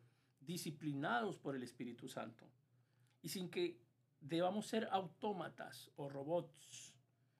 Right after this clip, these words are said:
porque lo que hay aquí es una relación de amor, de obediencia perfecta,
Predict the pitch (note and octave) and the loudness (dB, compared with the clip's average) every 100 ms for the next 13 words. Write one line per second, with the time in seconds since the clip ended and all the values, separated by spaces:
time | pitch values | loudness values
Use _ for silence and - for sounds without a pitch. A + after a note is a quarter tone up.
0 | _ _ _ _ - - D3 C3 - C#3 | _ _ _ _ -16 -10 -8 -6 -4 0
1 | D#3+ F3+ - E3+ F#3 F3+ D3 B2+ - D#3 | 2 2 0 -2 2 2 2 -2 0 0
2 | D3+ D#3+ C3 C#3+ C3 B2+ B2 C3 B2+ D#3+ | 2 2 2 0 -2 -2 -4 -4 -2 0
3 | F3 E3+ - - C#3 - - F3+ - A2+ | 0 -2 -6 -6 -8 -8 -2 -2 -2 -8
4 | - | -8